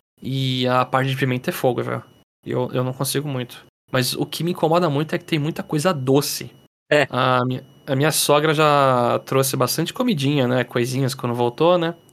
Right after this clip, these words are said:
Speaker 1: E às vezes você pega um negócio assim, tipo, nossa, uma bolacha, parece, parece cem por cento salgada. Você morde um negócio, é muito doce. E molho também, você vai comer uma carne, um negócio é doce. É, meu, meu paladar não curte tanto isso.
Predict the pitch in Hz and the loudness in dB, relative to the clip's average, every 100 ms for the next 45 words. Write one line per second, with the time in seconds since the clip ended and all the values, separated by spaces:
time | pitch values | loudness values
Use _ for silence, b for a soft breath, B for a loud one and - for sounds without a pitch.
0 | _ _ - 135 175 - 196 190 190 180 | _ _ -4 0 0 2 2 2 4 2
1 | 160 170 156 - 175 - 147 180 - 135 | 2 0 0 -4 -6 -6 -6 -6 -6 -6
2 | 127 127 160 180 135 135 135 135 - - | -6 -6 -6 -4 -8 -4 -2 -2 -6 -10
3 | 143 _ _ _ 139 147 139 143 - 139 | -18 _ _ _ 4 6 6 4 -2 -4
4 | - 170 190 - 160 - 147 123 107 - | 0 0 0 -2 -2 -2 -2 -2 -4 -8
5 | 131 B B _ - 139 131 143 160 147 | -14 B B _ -2 2 4 2 2 2
6 | 127 131 147 139 139 135 127 120 - - | 2 0 0 0 0 0 -2 -2 -2 -14
7 | - _ _ _ 139 135 139 139 147 156 | -16 _ _ _ -6 0 4 6 6 6
8 | 131 120 113 - 123 - 135 131 131 127 | 0 -2 -2 -2 -4 0 0 0 0 0
9 | 127 127 120 127 - 123 120 127 127 - | 0 -2 -2 -2 -4 -6 -2 0 0 -2
10 | 131 131 135 - _ _ - 135 127 127 | -4 -4 -8 -20 _ _ -4 -2 0 0
11 | 123 131 135 135 151 147 147 147 139 139 | -2 0 -2 0 0 0 4 4 4 2
12 | 151 147 147 139 135 - 131 135 131 120 | 2 0 0 0 -8 0 0 2 0 -2
13 | 131 175 | -2 -10